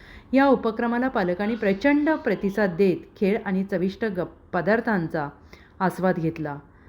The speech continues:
आदर्श शिक्षण मंडळ संचालकांनी व्यावसायिक कर्ज याची माहिती विद्यार्थ्यांना व्हावी यासाठी प्रत्येक स्टॉल उभारण्यासाठी विद्यार्थ्यांना कर्ज स्वरूपात मदत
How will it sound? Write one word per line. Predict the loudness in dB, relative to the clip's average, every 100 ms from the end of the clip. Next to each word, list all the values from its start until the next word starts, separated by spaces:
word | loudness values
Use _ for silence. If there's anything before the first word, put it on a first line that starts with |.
| -8 -2
आदर्श | 2 2 2 0
शिक्षण | -2 0 2
मंडळ | 2 2 0 2 2
संचालकांनी | 2 0 0 0 -2 -2 -2 0 -2 -4 -12 -20 -8 2
व्यावसायिक | 4 4 2 0 2
कर्ज | 0 4
याची | 2 2 -2
माहिती | -2 -2 -4
विद्यार्थ्यांना | -2 0 0 0 0 0
व्हावी | 0 2
यासाठी | 0 0 0 -2
प्रत्येक | -2 -2 -2 -4
स्टॉल | -2 0 2
उभारण्यासाठी | 2 2 0 0 -4 -2
विद्यार्थ्यांना | -4 0 -2 -2 -4 -4
कर्ज | 0 0 2
स्वरूपात | 0 -2 -2 -4
मदत | -2 -2 -4